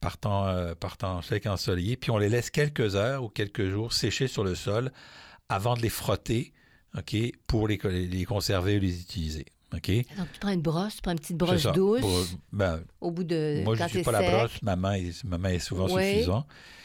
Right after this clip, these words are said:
Speaker 1: Et puis, n'importe quand, les choux pommés, les choux frisés, les poireaux, puis les radis, ça, ça a aucune importance quand vous les cueillez. OK ? Quel que soit le temps
Speaker 2: Il y a
Speaker 1: où vous les cueillez,
Speaker 2: bon.
Speaker 1: il y a, il y a, il y a pas de différence.
Speaker 2: Il y a pas une, un avantage
Speaker 1: Non,
Speaker 2: à les cueillir le
Speaker 1: absolument
Speaker 2: matin
Speaker 1: pas.
Speaker 2: ou à n'importe. Alors, alors, c'est très bien ciblé.
Speaker 1: Oui.
Speaker 2: J'aime bien ça, comment tu nous as expliqué ça.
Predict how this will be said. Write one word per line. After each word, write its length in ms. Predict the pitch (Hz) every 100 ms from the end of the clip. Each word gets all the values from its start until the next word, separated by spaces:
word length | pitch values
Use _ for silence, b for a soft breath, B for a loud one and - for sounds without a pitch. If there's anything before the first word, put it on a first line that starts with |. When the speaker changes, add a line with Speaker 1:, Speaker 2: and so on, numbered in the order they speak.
| B -
Speaker 1:
Et 40 |
puis, 100 | 104
n'importe 380 | 131 151 - 131
quand, 180 | 131 139
les 100 | 110
choux 180 | -
pommés, 340 | 143 127 110 131
les 100 | 110
choux 180 | - 117
frisés, 400 | - 98 101 120
les 100 | 101
poireaux, 360 | 104 92 110
puis 160 | - 107
les 60 |
radis, 340 | 95 90 90 113
ça, 280 | - 101 95
ça 120 | 98
a 20 |
aucune 180 | 85 113
importance 460 | 87 85 95 90
quand 100 | - 85
vous 120 | 87
les 100 | 82
cueillez. 320 | 82 78 71 - - -
OK ? 140 | 87 b b -
Quel 140 | 120
que 120 | 107
soit 180 | 92 98
le 60 | 80
temps 120 | 98
Speaker 2:
Il 20 |
y 20 |
a 20 | 87
Speaker 1:
où 20 |
vous 40 | 90
les 100 | 82
cueillez, 180 | 87 82
Speaker 2:
bon. 100 | 87
Speaker 1:
il 60 |
y 40 | 80
a, 100 | 78
il 60 | 85
y 60 |
a, 60 | 80
il 60 | 85
y 20 |
a 40 |
pas 120 | 85
de 60 | 82
différence. 460 | 82 - 76 - -
Speaker 2:
Il 40 |
y 20 | 180
a 40 |
pas 120 | 180
une, 80 | 165
un 320 | 156 - 156
avantage 360 | 156 151 147 160
Speaker 1:
Non, 80 | 156
Speaker 2:
à 20 |
les 100 | 156
cueillir 240 | 156 151
le 80 | 151
Speaker 1:
absolument 300 | 147 143 160
Speaker 2:
matin 80 | 156
Speaker 1:
pas. 60 | 156
Speaker 2:
ou 40 |
à 40 | 151
n'importe. 280 | 151 151 -
Alors, 180 | 170 -
alors, 180 | 196 202
c'est 240 | 240 -
très 280 | - 226 233
bien 220 | 180 185
ciblé. 460 | 160 - 151 131 127 B
Speaker 1:
Oui. 100 | 123 90 -
Speaker 2:
J'aime 180 | 175 156
bien 180 | 175 185
ça, 140 | 196
comment 200 | 180 156
tu 160 | 147 147
nous 120 | 139
as 40 |
expliqué 380 | 135 - - -
ça. 180 | -